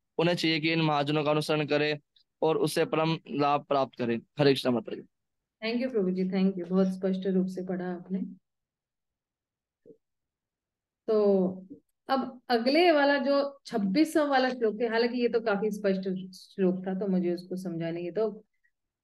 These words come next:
Speaker 2: छब्बीस और सत्ताईस में कहते हैं कि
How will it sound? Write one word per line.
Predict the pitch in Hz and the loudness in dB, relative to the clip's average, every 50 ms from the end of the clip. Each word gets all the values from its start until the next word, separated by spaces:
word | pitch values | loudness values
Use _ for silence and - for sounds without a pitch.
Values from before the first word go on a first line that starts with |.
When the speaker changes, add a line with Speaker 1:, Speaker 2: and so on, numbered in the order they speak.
| _ _ _ - | _ _ _ -8
Speaker 2:
छब्बीस | - 226 202 196 190 285 311 294 302 | -6 -4 -4 0 0 0 2 2 4
और | 311 311 294 | 2 2 2
सत्ताईस | - 269 226 - - - 233 240 254 269 262 - - 269 | 0 -4 -4 -4 -4 -2 -2 0 0 0 -2 -4 -6 -6
में | 254 247 | -6 -2
कहते | 247 226 208 208 208 - | 0 0 0 0 -2 -6
हैं | 220 240 247 254 262 262 | -4 -4 -2 -2 -4 -4
कि | 262 254 269 294 302 311 311 - - | -6 -6 -4 -2 -2 -2 -4 -4 -8